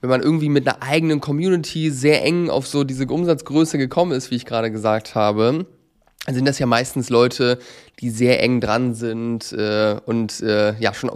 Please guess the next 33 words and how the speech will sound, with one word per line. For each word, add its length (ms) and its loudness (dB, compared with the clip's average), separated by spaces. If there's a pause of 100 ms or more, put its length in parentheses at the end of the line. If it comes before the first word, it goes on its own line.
gut 120 2
aufgewärmt, 680 2
sag 180 -4
ich 140 -10
mal, 200 0
vielleicht 300 -2
über 140 0
Instagram-Content. 1040 -4 (320)
Wenn 80 0
du 100 4
dabei 160 4
anfängst, 480 -2
wirklich 400 -4
deine 240 0
Ads 160 -2
zu 100 -6
skalieren, 540 -2
immer 220 0
kältere 500 -2
Zielgruppen 480 -4
auch 220 -2
als, 320 -6
äh, 200 -2
Kunden 360 -6
gewinnst, 560 -4 (340)
dann, 280 2
äh, 480 4 (120)
ja, 140 0 (200)
tendenziell 600 2
steigen 380 0
erstmal 340 -2
die 100 -8
Retouren. 640 -4